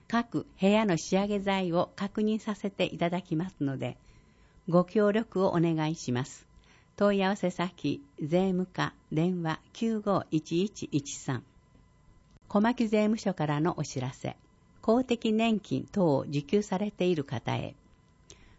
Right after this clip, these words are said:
公的年金等の収入金額の合計額が四百万円以下。複数から受給されている場合は、その合計額です。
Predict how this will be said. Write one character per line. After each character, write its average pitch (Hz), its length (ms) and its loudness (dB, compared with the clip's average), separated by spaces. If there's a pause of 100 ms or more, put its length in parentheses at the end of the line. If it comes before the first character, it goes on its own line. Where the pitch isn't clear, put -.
(120)
公 240 220 4
的 247 260 0
年 240 260 2
金 156 240 0
等 180 240 2
の 143 140 2
収 214 300 0
入 214 180 2
金 214 260 0
額 151 220 0
の 139 140 2
合 185 240 4
計 185 200 0
額 139 300 -2
が 123 220 0 (120)
四 196 200 6
百 226 280 -4
万 196 320 2
円 170 200 4
以 160 60 -2
下。 - 220 -4 (1080)
複 240 260 0
数 262 260 2
か 165 160 2
ら 143 80 2
受 139 160 0
給 202 220 0
さ 196 160 -2
れ 202 100 2
て 190 140 2
い 190 80 4
る 151 100 4
場 131 140 0
合 127 180 -4
は、 127 200 2
そ 175 140 2
の 196 140 4
合 202 260 2
計 180 200 0
額 120 260 -2
で 110 140 -4
す。 - 160 -18